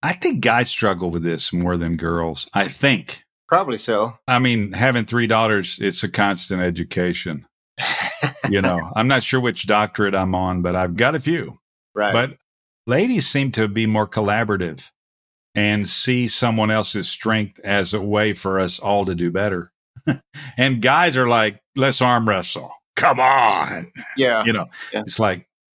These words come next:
Speaker 1: it's more aggressively competitive.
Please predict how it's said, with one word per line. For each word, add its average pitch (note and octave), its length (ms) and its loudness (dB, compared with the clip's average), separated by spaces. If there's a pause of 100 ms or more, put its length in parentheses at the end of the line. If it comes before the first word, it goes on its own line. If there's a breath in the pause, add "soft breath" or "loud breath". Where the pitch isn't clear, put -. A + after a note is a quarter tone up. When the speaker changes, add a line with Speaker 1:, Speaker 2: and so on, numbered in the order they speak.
Speaker 1:
it's G2+ 200 -2
more G#2+ 360 2 (120)
aggressively F#2+ 840 -2
competitive. F2+ 960 -2